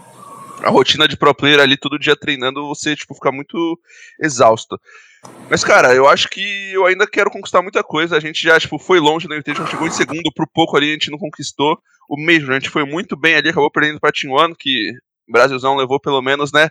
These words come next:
Mas, cara, eu ainda quero conquistar bastante coisa, pelo menos aí um Invitationalzinho, um Majorzinho ali, aí eu já tô bem contente, mas,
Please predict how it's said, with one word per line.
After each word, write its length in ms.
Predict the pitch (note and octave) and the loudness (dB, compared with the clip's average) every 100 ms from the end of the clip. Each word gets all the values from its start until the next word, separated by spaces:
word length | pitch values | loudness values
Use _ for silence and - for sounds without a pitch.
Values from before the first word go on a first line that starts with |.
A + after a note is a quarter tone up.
| _ - - - _ _ | _ -20 -20 -20 _ _
Mas, 240 | D3+ D#3+ - | 0 0 0
cara, 640 | G3+ G3 C#3+ C3 A#2+ B2+ C3 | 4 6 6 6 6 6 4
eu 260 | D3+ F3+ | 0 0
ainda 420 | F#3+ G#3 G#3 G#3 G3+ | 0 2 4 4 2
quero 240 | - F3+ G3+ G#3 G#3 G3+ _ _ _ _ _ - | 2 2 0 -8 -18 _ _ _ _ _ _ -16
conquistar 340 | F#3+ - A3 | -12 0 0
bastante 300 | A3 - - | 2 -2 -2
coisa, 260 | G3+ F3+ C#3 | 2 2 2
pelo 200 | D#3 D3+ | -4 -2
menos 260 | E3+ F3+ | -2 2
aí 160 | E3+ E3+ | 2 2
um 100 | F3 | -2
Invitationalzinho, 960 | E3+ E3 - - E3 D3 C#3 F#3 G3 F#3+ | -4 -2 -2 0 -2 -2 -2 -4 -4 -4
um 180 | F3+ | -4
Majorzinho 680 | E3+ E3+ F3 D#3 C#3 E3 F3+ | 0 0 2 0 0 -2 0
ali, 420 | D#3 E3 G3 G3+ D3 _ _ | -2 -2 -6 -8 -8 _ _
aí 280 | C#3+ C#3+ D3+ | 2 2 2
eu 140 | F3 | -2
já 440 | F3+ F3+ F3+ F3 D#3+ D#3 _ _ - | 4 6 8 8 6 2 _ _ -8
tô 420 | F3 F3+ E3+ D#3 D3 | -2 0 2 0 -2
bem 120 | F#3 | -6
contente, 560 | - G#3 A#3 D3+ D3 C#3+ | -4 -6 -4 -6 -6 -2
mas, 520 | C#3+ D3 - - | -2 -2 -6 -8